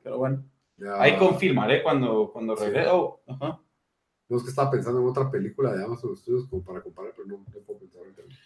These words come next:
Speaker 1: No sé, pero yo sí vi una que le hicieron que, que, que sí era gratis en, en, en Amazon Prime.
Speaker 2: Ok.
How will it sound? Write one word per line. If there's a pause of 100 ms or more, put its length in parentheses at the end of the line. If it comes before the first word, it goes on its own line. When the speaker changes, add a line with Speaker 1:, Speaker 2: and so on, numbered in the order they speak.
(200)
Speaker 1:
No
sé,
pero
yo
sí
vi
una
que
le
hicieron
que,
que,
que
sí
era
gratis
en,
en,
en
Amazon
Prime. (1500)
Speaker 2:
Ok.